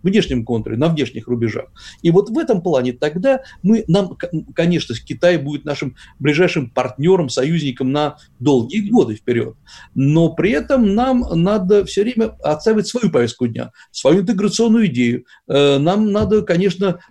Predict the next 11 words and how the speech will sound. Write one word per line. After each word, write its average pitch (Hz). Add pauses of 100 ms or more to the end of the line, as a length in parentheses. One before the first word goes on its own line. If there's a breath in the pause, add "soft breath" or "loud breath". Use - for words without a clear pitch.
развиваться 156 (180)
больше 208
в 156
направлении, 170 (200 loud breath)
э, 131
Центральной 165
Азии. 110 (180 loud breath)
Вот 165
тогда 220
мы 185
сможем 220